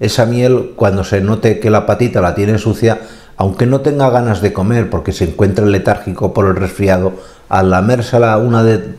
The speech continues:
una vez detrás de otra, esa miel pasa y se le suaviza mucho, se calman mucho, automáticamente dejarán de carraspear, de estar afónicos y de toser. Fundamental, muy importante, que el animal no se nos deshidrate.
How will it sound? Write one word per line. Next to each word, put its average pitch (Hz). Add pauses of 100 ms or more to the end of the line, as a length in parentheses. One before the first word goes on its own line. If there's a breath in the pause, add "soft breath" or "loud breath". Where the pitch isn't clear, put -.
una 107
vez 107
detrás 104
de 107
otra, 101 (300 loud breath)
esa 107
miel -
pasa 113 (300 loud breath)
y 135
se 127
le 120
suaviza 120
mucho, 127
se 101
calman 117
mucho, - (200 loud breath)
automáticamente 127
dejarán 113
de 110
carraspear, 110
de 95
estar 104
afónicos 107
y 101
de 98
toser. - (340)
Fundamental, 104
muy 139
importante, 117 (300 loud breath)
que 117
el 107
animal 120
no 135
se 135
nos 123
deshidrate. 101